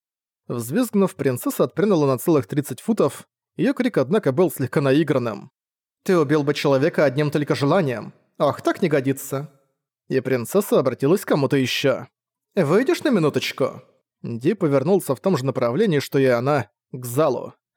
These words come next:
Особа, которую он искал, вышла, соблазнительно покачиваясь. Сам её образ, казалось, рябил знойным маревом, благодаря мигающим огонькам, что играли на её теле. На груди Елены, руках и талии пульсировали драгоценные камни.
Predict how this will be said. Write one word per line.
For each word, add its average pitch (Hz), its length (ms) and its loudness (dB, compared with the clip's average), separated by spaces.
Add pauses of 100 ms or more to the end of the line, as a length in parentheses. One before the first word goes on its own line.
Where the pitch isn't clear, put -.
(180)
Особа, 196 440 -2
которую 156 360 2
он 131 140 0
искал, 139 360 0
вышла, 170 360 0
соблазнительно 131 720 -2
покачиваясь. 139 840 0 (320)
Сам 254 280 -4
её 151 120 4
образ, 226 320 0
казалось, 143 440 0
рябил 143 320 0
знойным 131 360 0
маревом, 143 540 2 (340)
благодаря 139 440 0
мигающим 156 520 2
огонькам, 135 400 0
что 165 240 0
играли 147 280 2
на 143 100 2
её 135 220 4
теле. 127 520 -2 (460)
На 123 180 -6
груди 123 380 -2
Елены, 139 400 2
руках 143 440 0
и 135 40 0
талии 156 360 2
пульсировали 151 600 0
драгоценные 135 600 0
камни. 147 540 0